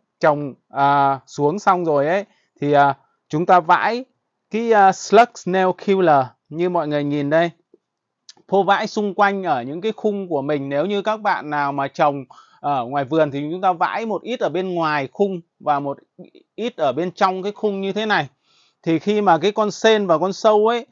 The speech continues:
nó bò vào ấy thì nó sẽ ăn vào cái hạt này trước. Đây là cái mồi của nó, thì nó sẽ bị trúng độc, nó chết và nó sẽ không ăn rau của chúng ta nữa. Như mọi người nhìn đây là Phô làm từng khoang một như thế này, thì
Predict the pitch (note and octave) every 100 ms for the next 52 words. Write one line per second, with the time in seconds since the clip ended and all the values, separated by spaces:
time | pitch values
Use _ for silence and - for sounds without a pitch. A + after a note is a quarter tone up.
0 | _ _ F#3+ A3 F#3 E3 D#3+ D#3 D3+ D3+
1 | D3+ E3+ G#3+ G3+ E3 D#3 F3+ A3 - G#3
2 | G#3 F3 D3+ G3 G3 F3+ C#3+ - D#3+ D3
3 | D3 - B3+ C4 G3 F#3+ D3+ F#3+ F#3 D#3
4 | D3 C3+ B2+ B2+ D#3 B3 _ _ _ D#3
5 | F#3 G#3 G#3+ G3 C#3 D3 G#3 F#3 - -
6 | F3 - A#3 - _ _ _ C#3 C#3+ E3
7 | G#3+ G#3 G3+ G3 F#3 F#3+ D#3+ C3 C3+ F#3+
8 | F#3 F#3+ A3 A#3 _ _ D#3 F3+ F3 D3+
9 | D3 D3 D3 C#3 E3+ F3+ _ _ _ C#3
10 | C#3 C#3 C3 F3+ F3 D#3 C#3 D#3 C#3 -
11 | F3+ F3 F3 D3+ C3+ E3+ G3+ F#3+ C#3+ C#3+